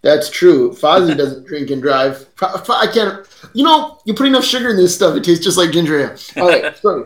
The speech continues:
Speaker 1: I'm getting
Speaker 2: He's the
Speaker 1: ahead of
Speaker 2: designated bear. But yeah, I don't know. I, I mean,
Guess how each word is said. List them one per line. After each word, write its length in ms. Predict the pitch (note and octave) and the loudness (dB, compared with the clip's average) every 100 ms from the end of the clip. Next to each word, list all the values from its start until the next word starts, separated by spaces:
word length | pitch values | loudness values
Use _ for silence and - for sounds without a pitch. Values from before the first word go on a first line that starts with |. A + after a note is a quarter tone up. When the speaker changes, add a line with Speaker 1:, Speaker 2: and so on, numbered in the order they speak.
| - | -10
Speaker 1:
I'm 120 | E3+ | -4
getting 80 | F#3+ | 2
Speaker 2:
He's 100 | G#3 | 2
the 60 | F3+ | 4
Speaker 1:
ahead 120 | - | 4
of 60 | A#2+ | 2
Speaker 2:
designated 520 | B2 C3 B2+ B2 A2+ | 2 -2 0 0 0
bear. 360 | B2+ G2+ G#2 - _ _ _ _ _ _ _ | 0 0 -4 -12 _ _ _ _ _ _ _
But 280 | A#2+ - C3+ | -6 -6 -2
yeah, 240 | F3 C3 | 0 2
I 40 | D#3+ | 0
don't 120 | E3+ | -2
know. 140 | E3 | -4
I, 300 | C#3 C3+ G#2 | -4 -6 -6
I 40 | C#3+ | -8
mean, 380 | D3 C#3 F#2 | -8 -10 -16